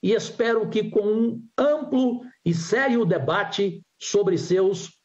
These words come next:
conteúdos. Temos até um novo parâmetro de avaliação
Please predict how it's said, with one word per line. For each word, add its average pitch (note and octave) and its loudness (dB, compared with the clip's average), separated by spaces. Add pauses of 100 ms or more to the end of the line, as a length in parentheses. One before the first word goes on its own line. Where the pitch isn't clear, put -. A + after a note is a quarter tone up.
(120)
conteúdos. F3 -2 (380)
Temos G#3+ 2
até A3 0
um A3 2
novo G#3+ 2
parâmetro A#3 0 (260)
de E3+ 2
avaliação G3+ 0